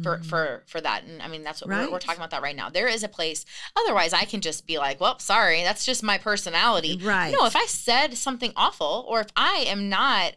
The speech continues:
Speaker 1: loving someone the, the way that God's asked me to, if this is my thing to steward and I am not doing well, there's conviction. I mean, there's times
Speaker 2: Mm-hmm.
Speaker 1: that the Lord's been rough with me
Speaker 2: Oh, me
Speaker 1: sometimes, you
Speaker 2: too.
Speaker 1: know?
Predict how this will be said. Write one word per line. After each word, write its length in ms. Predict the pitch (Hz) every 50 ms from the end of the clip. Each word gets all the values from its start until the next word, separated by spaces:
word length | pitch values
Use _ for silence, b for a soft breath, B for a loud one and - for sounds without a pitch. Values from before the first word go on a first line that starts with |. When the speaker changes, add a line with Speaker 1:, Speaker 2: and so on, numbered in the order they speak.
| B B B B B
Speaker 1:
loving 300 | B 202 247 262 254 202
someone 580 | 202 - 185 180 170 160 156 147 147 151 160 - _ _
the, 160 | 185 185 - 156
the 100 | 190 180
way 140 | 185 214 240
that 120 | 214 -
God's 220 | - 180 170 - - -
asked 280 | 143 170 202 - - -
me 120 | 247 262
to, 140 | 262 - 285
if 140 | 277 240 196
this 200 | 294 285 - -
is 140 | 226 190 175
my 300 | 175 170 175 190 208 226
thing 200 | 214 - 196 190
to 80 | 165 -
steward 360 | - - - 208 208 185 160
and 120 | 143 131 -
I 180 | - 185 240 226
am 160 | 185 156 151
not 180 | 156 160 - -
doing 200 | 175 185 175 151
well, 240 | 139 131 139 143 B B B B B B
there's 220 | 220 302 370 -
conviction. 560 | - 208 180 160 190 233 - - - 110 80
I 20 | 113
mean, 140 | 165 165 165
there's 260 | 196 262 294 - -
times 340 | - 185 208 208 214 180 180
Speaker 2:
Mm-hmm. 40 | 175
Speaker 1:
that 240 | 147 131 123 113 b b b b b b
the 60 | -
Lord's 280 | 214 240 339 523 - -
been 340 | - 180 160 156 151 131 - -
rough 280 | 170 202 294 - -
with 120 | 165 151 156
me 140 | 151 139 131
Speaker 2:
Oh, 40 | 135
me 60 | -
Speaker 1:
sometimes, 580 | - - 175 226 - - 302 269 311 415 -
you 80 | 381 311
Speaker 2:
too. 40 | 302
Speaker 1:
know? 200 | 277 165 180